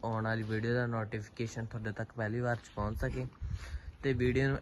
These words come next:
ਐਂਡ ਤੱਕ ਜ਼ਰੂਰ ਦੇਖਿਆ ਕਰੋ ਜੀ। ਵੀਡੀਓ ਨੂੰ ਦੇਖ ਕੇ ਵੀਡੀਓ ਨੂੰ like, ਸ਼ੇਅਰ ਤੇ ਕੁਮੈਂਟ ਕਰਕੇ ਜ਼ਰੂਰ ਦੱਸਿਆ ਕਰੋ ਜੀ ਵੀਡੀਓ ਕਿਵੇਂ ਦੀ ਲੱਗੀ। ਚਲੋ ਜੀ, ਸਟਾਰਟ ਕਰਦੇ ਹਾਂ ਆਪਾਂ ਅੱਜ ਦਾ ਵਲੌਗ। ਇੱਥੇ ਟਾਈਮ ਹੋ ਗਿਆ ਸੀ ਜੀ ਸਾਢੇ ਗਿਆਰਾਂ, ਬਾਰਾਂ ਕੁ ਵਜੇ ਦਾ ਟਾਈਮ ਸੀ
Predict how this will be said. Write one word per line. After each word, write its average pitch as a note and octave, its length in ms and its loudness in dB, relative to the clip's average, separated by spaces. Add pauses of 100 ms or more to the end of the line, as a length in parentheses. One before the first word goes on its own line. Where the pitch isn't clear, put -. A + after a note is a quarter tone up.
ਐਂਡ B2 180 4
ਤੱਕ A#2+ 240 2
ਜ਼ਰੂਰ A2+ 360 2
ਦੇਖਿਆ B2 360 0
ਕਰੋ A#2+ 240 2
ਜੀ। B2 200 2
ਵੀਡੀਓ A#2+ 360 4
ਨੂੰ B2+ 100 4
ਦੇਖ A#2+ 160 2
ਕੇ B2+ 120 2
ਵੀਡੀਓ A#2+ 360 4
ਨੂੰ A#2+ 120 4
like, A2+ 400 4
ਸ਼ੇਅਰ A2+ 260 2
ਤੇ A#2+ 140 2
ਕੁਮੈਂਟ A2+ 380 2
ਕਰਕੇ A#2 320 2
ਜ਼ਰੂਰ G#2+ 380 0
ਦੱਸਿਆ B2 320 0
ਕਰੋ A#2 220 0
ਜੀ A#2+ 160 0
ਵੀਡੀਓ A#2 320 4
ਕਿਵੇਂ A2+ 280 0
ਦੀ A#2 120 4
ਲੱਗੀ। B2+ 340 0 (760)
ਚਲੋ A#2 200 2
ਜੀ, B2 140 2
ਸਟਾਰਟ A#2 360 0
ਕਰਦੇ A2+ 320 0
ਹਾਂ A2+ 80 0
ਆਪਾਂ A2+ 160 2
ਅੱਜ A2 140 0
ਦਾ A#2 120 4
ਵਲੌਗ। A2 320 2
ਇੱਥੇ G#2+ 320 0
ਟਾਈਮ A2+ 240 2
ਹੋ A#2 100 4
ਗਿਆ A2+ 160 2
ਸੀ A#2 220 2
ਜੀ A#2+ 280 4 (760)
ਸਾਢੇ A#2 320 8
ਗਿਆਰਾਂ, A#2+ 260 6
ਬਾਰਾਂ G#2+ 320 4
ਕੁ A2+ 100 6
ਵਜੇ A2+ 180 8
ਦਾ A2+ 100 6
ਟਾਈਮ G#2+ 300 2
ਸੀ A#2+ 280 2